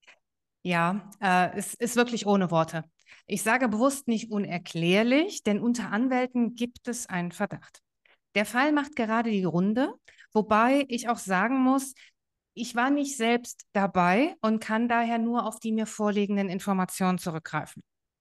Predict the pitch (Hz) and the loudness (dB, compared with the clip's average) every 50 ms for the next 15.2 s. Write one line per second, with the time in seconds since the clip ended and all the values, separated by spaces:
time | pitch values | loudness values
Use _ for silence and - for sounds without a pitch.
0 | _ _ _ _ _ _ _ _ - 202 208 196 202 - 311 339 330 339 330 339 | _ _ _ _ _ _ _ _ 0 0 0 0 0 0 0 2 2 0 -2 -2
1 | - 302 277 240 240 220 240 262 254 - - - 196 175 - 175 165 170 170 - | 0 2 2 4 4 4 2 0 0 -4 -4 -2 -2 -2 -2 -2 -2 -2 -4 -4
2 | - 180 175 - - 175 175 175 185 208 240 247 240 226 220 - - - 226 214 | -4 -6 -6 -4 0 0 2 2 2 0 -2 -2 -2 -4 -6 -6 -8 -8 -8 -8
3 | - - 185 190 190 - 170 156 165 - _ _ _ - 214 214 - 240 240 - | -6 -4 -4 -4 -4 -4 -6 -6 -8 -12 _ _ _ -2 -2 -2 -2 -4 -6 -6
4 | - - 170 180 190 214 269 269 240 262 254 - - - 262 269 294 330 - - | -8 -4 -2 0 0 0 0 -2 -2 -2 -4 -4 -2 0 2 2 2 0 -2 -8
5 | _ _ - 170 - 196 - - 220 233 277 277 277 - 170 160 151 - 160 151 | _ _ -10 -8 -8 -12 -8 -4 -2 0 0 -2 -2 -4 -4 -4 -4 -4 -8 -10
6 | 156 - - - 165 175 208 262 262 - _ - - - - - - - _ _ | -8 -10 -6 -4 -2 -2 -2 -2 -4 -8 _ -20 -20 -20 -20 -20 -20 -20 _ _
7 | _ - - 160 185 214 277 311 320 320 - - 196 196 202 202 - - - 208 | _ -6 -4 -2 0 2 2 0 0 -2 -6 -4 -2 -2 -2 -2 -4 -4 -4 -4
8 | 170 185 180 175 165 170 160 156 170 170 - - - - 226 220 240 247 240 247 | -2 -2 -4 -4 -4 -4 -4 -4 -4 -6 -6 -8 -4 -2 0 2 2 0 0 -2
9 | 254 247 254 247 247 - - 285 233 185 160 - 156 - - - - _ _ _ | -4 -4 -4 -4 -6 -4 -4 -2 -2 -2 -2 -4 -8 -10 -12 -18 -20 _ _ _
10 | _ _ _ _ _ _ _ _ _ _ - 180 175 170 - - - 196 220 277 | _ _ _ _ _ _ _ _ _ _ -4 -2 -2 -2 -6 -8 -4 0 2 2
11 | 339 330 214 185 175 165 156 - 190 185 185 196 185 190 190 190 226 269 285 277 | 2 2 2 2 2 2 0 -2 -4 -4 -4 -4 -4 -2 -2 0 2 2 2 2
12 | 254 240 240 240 240 214 170 - 170 180 185 180 190 175 165 156 175 180 220 294 | 2 2 0 0 -2 -4 -4 -2 -2 -2 -2 0 -2 -4 -2 0 0 2 2 0
13 | 302 - - 180 185 220 254 247 233 240 247 254 254 254 233 220 214 220 220 214 | 0 -2 -4 -2 -2 -2 -2 -2 0 0 0 0 -2 -2 -2 -2 -2 -4 -4 -6
14 | 208 - - 202 - 208 254 277 - - - 247 - - - 160 156 156 - - | -6 -6 -8 -6 -4 -4 -4 -4 -4 -4 -4 -4 -4 -2 -2 -2 -2 -4 -6 -6
15 | 180 190 233 | -4 -4 -4